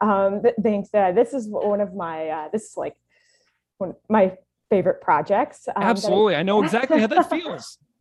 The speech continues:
Speaker 1: You know, um, so how I see the future and trajectory of religion developing, um, has a lot to do with Rat Lab. And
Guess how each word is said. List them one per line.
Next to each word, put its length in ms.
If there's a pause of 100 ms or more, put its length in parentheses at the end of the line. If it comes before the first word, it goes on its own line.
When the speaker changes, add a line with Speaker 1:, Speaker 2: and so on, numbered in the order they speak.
(320)
Speaker 1:
You 140
know, 400
um, 580
so 640 (480)
how 240
I 80
see 240
the 120 (140)
future 360
and 120
trajectory 540
of 120
religion 420
developing, 760
um, 340
has 160
a 40
lot 180
to 60
do 80
with 140 (120)
Rat 300
Lab. 320 (420)
And 260